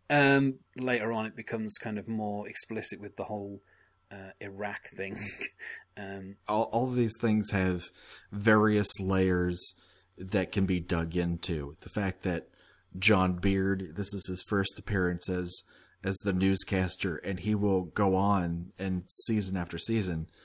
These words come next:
Speaker 2: to be the network representative.
Speaker 1: Yeah.
Speaker 2: Uh, and he was a, a very big broadcaster here in Los Angeles at that time and for many years after.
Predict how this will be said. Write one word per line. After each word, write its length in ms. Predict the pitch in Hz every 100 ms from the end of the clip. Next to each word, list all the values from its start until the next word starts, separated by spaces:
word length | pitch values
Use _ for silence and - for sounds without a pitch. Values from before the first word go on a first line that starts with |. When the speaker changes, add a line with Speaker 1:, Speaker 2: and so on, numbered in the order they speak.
| - _ _ - -
Speaker 2:
to 200 | - 104
be 280 | 92 101 98
the 420 | 90 87 82 82 -
network 600 | 98 104 101 95 87 -
representative. 800 | 87 85 87 82 92 90 80 78 - - - _
Speaker 1:
Yeah. 260 | 117 117 104 -
Speaker 2:
Uh, 340 | 90 80 80 - _
and 140 | 92 90
he 140 | 113
was 300 | 107 90 90 -
a, 400 | 67 78 - 101
a 20 |
very 420 | 98 95 113 110 104
big 420 | 107 98 92 95
broadcaster 640 | 101 98 - 90 - 92
here 220 | 90 90
in 60 | 87
Los 280 | 80 85 -
Angeles 500 | 87 87 82 82 - 71
at 240 | 82 82
that 240 | 85 80
time 320 | - 87 87 85
and 160 | 80
for 160 | - 87
many 240 | 85 82
years 300 | 78 76 76
after. 480 | 85 82 - 71 67